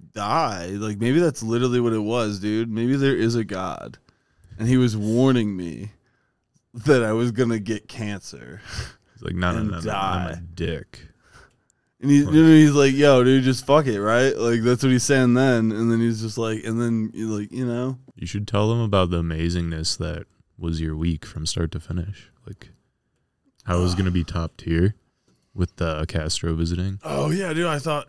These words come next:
Speaker 1: you know, I thought Castro was gonna visit. Uh, his girlfriend and him were gonna fly in from, uh,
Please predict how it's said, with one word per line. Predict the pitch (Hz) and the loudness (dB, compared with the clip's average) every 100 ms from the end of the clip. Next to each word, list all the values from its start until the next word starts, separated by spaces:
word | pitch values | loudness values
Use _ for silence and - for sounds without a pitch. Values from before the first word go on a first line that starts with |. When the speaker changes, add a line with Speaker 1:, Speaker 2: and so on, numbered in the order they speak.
| - | -8
Speaker 1:
you | 139 | -4
know, | 147 135 165 143 - - | 0 0 0 -4 -12 -12
I | |
thought | - 131 | -6 -4
Castro | - 107 110 113 | -2 -2 -2 -4
was | 110 110 | -6 -6
gonna | 113 | -6
visit. | 110 110 117 - - | -4 -4 -6 -8 -8
Uh, | 107 101 101 107 | -6 -4 -2 -4
his | 104 | -6
girlfriend | - 110 101 113 113 | -4 -6 -4 -4 -2
and | 113 110 | -2 -2
him | 107 110 | -2 -2
were | 110 107 | -4 -4
gonna | 110 | -6
fly | 107 104 104 104 | -8 -6 -6 -4
in | 104 104 | -6 -8
from, | 107 104 101 | -6 -6 -6
uh, | 101 101 98 98 | -6 -8 -10 -12